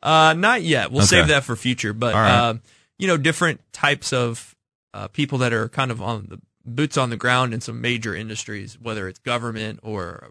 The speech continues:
Speaker 1: real estate or, uh, restaurateur or banks or whatnot. We're continuing to line up all of those partners, whether it, you know, entertainment space,
Speaker 2: Right.
Speaker 1: uh, which will help too with the show because it gives us access to a pl-,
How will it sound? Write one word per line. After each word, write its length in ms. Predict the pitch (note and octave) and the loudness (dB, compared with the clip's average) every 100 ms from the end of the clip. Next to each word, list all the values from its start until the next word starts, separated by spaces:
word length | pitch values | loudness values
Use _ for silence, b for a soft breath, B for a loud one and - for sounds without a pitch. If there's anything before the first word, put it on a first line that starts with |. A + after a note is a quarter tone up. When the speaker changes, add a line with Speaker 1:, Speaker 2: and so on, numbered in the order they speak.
| - | -14
Speaker 1:
real 300 | A#2 B2 A2+ | -6 -4 -4
estate 480 | - - A2+ A2+ - | -6 -2 0 0 -2
or, 340 | A2+ G#2+ G2+ - b b b | -2 -2 -2 -6 b b b
uh, 140 | A2+ G2+ | -8 -4
restaurateur 920 | B2 C3 - B2 G#2 D3 C#3 C3+ B2+ | -2 -2 -2 -6 -4 -2 2 2 2
or 460 | G#2+ A#2 A2+ G#2+ F#2+ - - | 0 -2 -2 -4 -8 -10 -2
banks 520 | C3 C3 B2+ - - | 0 2 -2 -4 -6
or 100 | G#2+ | -2
whatnot. 540 | B2+ C#3 C3 A#2+ F#2+ F#2 C3 | -2 0 0 -2 -2 -8 -4
We're 120 | D3+ | -4
continuing 500 | - C#3+ E3 D#3 D3 | -2 -2 0 0 0
to 120 | C3 A#2 | -2 -2
line 220 | A#2 A#2 | 0 0
up 180 | A#2 - | -2 -2
all 180 | A2 A2+ | -2 -2
of 60 | |
those 160 | A2 G#2+ | -6 -6
partners, 480 | A#2+ A2 G#2+ G#2+ - | -4 -4 -4 -8 -6
whether 320 | B2+ A#2 G#2+ | -4 -2 -4
it, 100 | G2+ - | -6 -10
you 120 | B2 | -10
know, 140 | G#2+ F2 | -8 -8
entertainment 580 | A#2+ A2 - C3 A2 - | -8 -4 -2 -2 -4 -8
space, 440 | A#2+ A#2 A2+ - | -4 -2 -4 -6
Speaker 2:
Right. 220 | E2+ E2 - _ | -4 -4 -4 _
Speaker 1:
uh, 200 | A2+ G2 | -6 -4
which 260 | C3+ E3 - | -2 -2 0
will 120 | D#3+ | 0
help 240 | D3+ F3+ C#3 _ _ _ | 2 0 -4 _ _ _
too 240 | - B3+ | -2 0
with 140 | G#3 C3+ | 0 -2
the 80 | A2+ | -2
show 220 | - A#2+ | 0 0
because 340 | B2 B2+ A#2 | -2 -4 -4
it 100 | - B2 | -6 -4
gives 200 | C#3+ B2+ | -2 0
us 160 | C3+ | 0
access 480 | A2+ B2+ - A#2 - | 0 0 0 -4 -4
to 320 | - A#2 A2 - _ _ _ - | -6 -4 -6 -10 _ _ _ -12
a 80 | B2+ | -10
pl-, 340 | - D3+ D#3 | -6 0 0